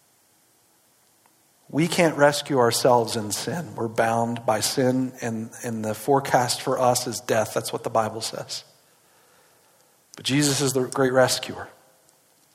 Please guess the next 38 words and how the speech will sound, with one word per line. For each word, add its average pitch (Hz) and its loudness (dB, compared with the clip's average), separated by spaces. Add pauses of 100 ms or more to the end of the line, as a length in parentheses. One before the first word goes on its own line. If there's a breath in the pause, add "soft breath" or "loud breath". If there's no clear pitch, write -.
(600 loud breath)
And 123 -6
he 147 2
knew 139 4
what 151 6
we 143 0
needed 139 2
before 135 2
we 131 4
got 123 6
there, 139 2
and 131 -2
he 123 -2
chooses 131 -2
us. 104 -2
Can 160 0
I 190 4
tell 185 2
you, 175 4 (880 loud breath)
point 202 2
number 185 6
two 170 0
for 156 0
me 139 4
has 131 4
been 139 4
one 139 4
of 131 4
the 131 2
most 131 2
comforting 151 0
things 135 0
I 127 4
could 120 -4
rest 120 0
in 123 -2
as 113 -4
a 117 -8
Christian. - -6